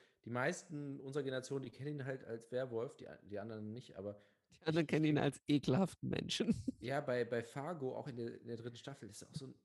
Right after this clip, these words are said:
Speaker 1: so ein ekelhafter Typ einfach. Da hat das, da ist er einfach so eklig, dass man irgendwann, ähm,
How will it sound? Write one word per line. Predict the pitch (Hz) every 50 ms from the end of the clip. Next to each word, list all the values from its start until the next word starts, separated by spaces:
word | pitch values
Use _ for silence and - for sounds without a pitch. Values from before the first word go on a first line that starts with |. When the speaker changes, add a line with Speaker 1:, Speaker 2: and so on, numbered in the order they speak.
| _ _ _ _
Speaker 1:
so | - - - - -
ein | - _
ekelhafter | 156 156 160 - 139 120 123 120 - 120
Typ | 117 - 131 123 -
einfach. | - 98 104 120 123 - _ _ _ _ _ _ -
Da | 123 143
hat | 160
das, | 170 156 -
da | 143 - - 123
ist | 131 135
er | 151 143
einfach | 139 139 143 127
so | 127 143 156
eklig, | 147 165 165 165 - 170 160
dass | - 160 - 147
man | 139 -
irgendwann, | - 139 135 135 131 127 131 - - - - - - - _ _ _ _ _ - - - - -
ähm, | 110 110 113 117 117 113 107